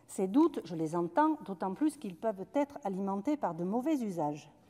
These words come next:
Mais lorsqu'on pratique bien l'écriture inclusive, on choisit ses formulations avec un souci permanent de lisibilité, car elle doit être pensée comme un outil pédagogique qui s'adresse à tout le monde.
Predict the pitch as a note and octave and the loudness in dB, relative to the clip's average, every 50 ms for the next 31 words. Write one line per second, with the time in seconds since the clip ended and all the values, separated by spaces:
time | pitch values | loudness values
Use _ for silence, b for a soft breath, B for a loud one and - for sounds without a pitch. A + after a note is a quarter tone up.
0 | b b b b b b b C4 C#4 D4+ F4+ F4+ F4+ - - C4+ B3 A#3+ - D#4 | b b b b b b b 2 6 6 6 6 4 2 0 2 2 2 4 2
1 | D#4+ D#4+ - F#4+ F4 - B3+ G#3 F#3+ A3+ D4 E4+ D#4+ B3+ G#3+ - - B3 A#3+ - | 2 2 0 -4 -2 0 -2 -2 2 2 4 4 4 4 2 0 -4 -6 -4 -2
2 | D#4 C#4+ B3+ A#3+ A#3 A#3 A#3 A#3 G#3 F#3+ F3+ F#3+ F3 D#3+ D#3 D3+ D3 - b b | -2 0 0 0 -2 -2 -2 -4 -4 -2 -2 -4 -4 -4 -4 -6 -8 -12 b b
3 | b b b b b b b F3+ E3+ E3 - - A3 A3 A3 G#3+ G#3+ A#3+ C#4+ D4 | b b b b b b b 0 0 0 0 4 6 6 6 6 6 4 2 2
4 | - - F#3+ - - F#3+ F#3 G#3+ A#3 A#3 B3+ C4+ B3+ - - C#4+ C4+ C4 - - | 2 0 -8 -4 -4 -4 -2 0 0 2 2 0 0 -2 -2 0 0 0 -2 -8
5 | b b b b b b b b b G#3+ G3 G#3+ G#3+ G#3+ A#3 G#3+ A3 G#3 - - | b b b b b b b b b 0 2 2 2 2 0 -4 -4 -4 -6 -6
6 | A#3+ - - - D4 C#4 - - - D4+ C4 B3+ C4 B3+ B3+ C4 C#4 C#4+ D4 B3+ | -6 -6 0 0 0 0 2 4 4 6 6 6 6 6 6 6 6 6 6 4
7 | G#3+ G#3+ A3+ A#3+ G3+ F#3+ F3+ G3+ A3+ C4+ D4+ D4 - C4+ B3 A3+ A3+ - - b | 4 2 0 0 -2 -2 -4 -2 2 2 2 2 2 -2 -2 -2 -4 -8 -20 b
8 | b b b b b b b b - A3 G3+ A3+ A3+ A3 G#3 A3+ A3+ A3+ - C4 | b b b b b b b b 2 2 4 4 2 4 6 4 4 6 6 2
9 | B3+ B3+ - A#3 - - C4 C4+ C4+ B3+ - - D4+ C#4+ - B3 A3 G#3 G#3 A3 | 2 2 0 -6 2 4 6 6 6 4 2 0 0 0 2 -2 0 0 0 2
10 | A3+ A#3 A3+ - D#4 B3+ - - - D#4 D4 C#4+ C#4 A#3 G#3+ G#3+ G3+ F#3+ B3+ D4 | 0 0 2 2 2 2 2 2 0 2 4 4 4 2 2 -2 0 2 0 0
11 | D4+ - A#3 - - A3+ G3 - A#3 A3 G#3+ A3 C#4 D4 C#4 - A3 G#3 D#4 - | 0 -2 -10 -10 -8 -8 -4 -2 -2 -2 0 2 0 0 0 0 -4 -4 -2 -2
12 | D4+ D4 C4+ B3 A#3+ A3+ A3 G3+ F3 D#3 | 0 2 4 4 4 2 0 0 -4 -6